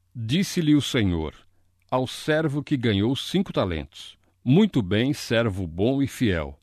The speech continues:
Foste fiel no pouco, sobre o muito te colocarei. Entra no, o quê? No gozo do teu Senhor." Você sabia que você pode fazer com que Deus se regozije? Eu posso fazer Deus se alegrar.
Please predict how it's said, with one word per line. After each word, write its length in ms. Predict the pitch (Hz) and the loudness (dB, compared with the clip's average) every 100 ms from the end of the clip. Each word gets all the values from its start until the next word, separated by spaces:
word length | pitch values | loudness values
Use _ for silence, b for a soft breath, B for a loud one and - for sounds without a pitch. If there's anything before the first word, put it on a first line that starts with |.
| _ _ | _ _
Foste 400 | - 135 156 156 | -4 -2 0 -2
fiel 420 | - 123 101 101 | -4 -2 0 0
no 140 | 110 143 | 0 0
pouco, 580 | - 110 127 - 147 | 0 2 2 0 -4
sobre 400 | 143 - 151 139 | -4 -2 -2 2
o 60 | 123 | 2
muito 420 | 95 110 175 - | 4 4 2 0
te 160 | 107 107 | -4 -4
colocarei. 680 | - 101 98 117 92 85 - _ _ - | 0 0 0 -2 -2 -4 -8 _ _ 0
Entra 460 | 139 175 165 156 | 2 2 0 0
no, 340 | 135 113 147 170 | 2 2 0 -2
o 80 | 110 | -8
quê? 260 | - 143 160 _ _ | -4 -4 -4 _ _
No 160 | 135 151 | 0 0
gozo 480 | 98 104 147 143 135 | 0 0 2 0 -2
do 160 | 117 | -4
teu 280 | 101 - 139 | -6 -4 -4
Senhor." 500 | - 139 90 85 78 - _ _ _ _ _ | -4 -4 -2 -4 -6 -12 _ _ _ _ _
Você 340 | - 147 - 214 | -2 0 0 -4
sabia 560 | - 117 90 107 135 | -2 -4 -2 -2 0
que 140 | 131 117 | -2 -2
você 340 | 104 95 - | -2 -2 -4
pode 280 | 101 104 95 | -4 -4 -4
fazer 500 | - 104 76 98 120 | -4 -4 -2 -2 -2
com 180 | - 110 | 0 -2
que 200 | - 107 | -2 -6
Deus 580 | 82 85 135 127 95 - | -6 0 0 0 -4 -6
se 80 | |
regozije? 800 | 101 107 92 82 78 120 76 71 65 _ _ _ _ - | -2 -2 -2 -4 -2 -2 -2 -8 -14 _ _ _ _ -2
Eu 120 | 180 | 0
posso 360 | 180 151 147 131 | 2 -2 0 -2
fazer 480 | 120 92 113 123 | 0 0 0 -2
Deus 340 | 92 85 123 131 | -4 0 0 0
se 140 | - | -2
alegrar. 500 | 143 147 101 92 95 | -2 -2 -2 -2 -4